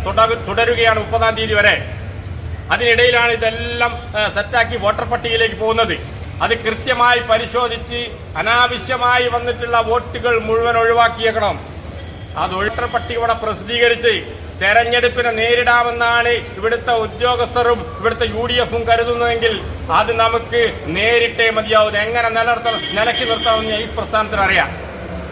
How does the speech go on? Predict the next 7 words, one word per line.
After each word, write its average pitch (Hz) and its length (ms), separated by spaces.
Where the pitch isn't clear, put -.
തുടരാമെന്നാണ് 233 800
നിങ്ങളുടെ 214 340
ഭാവമെങ്കിൽ 214 460
അതിനെതിരായി 220 640
വലിയ 240 320
പ്രതിഷേധം 220 520
ഈ 180 80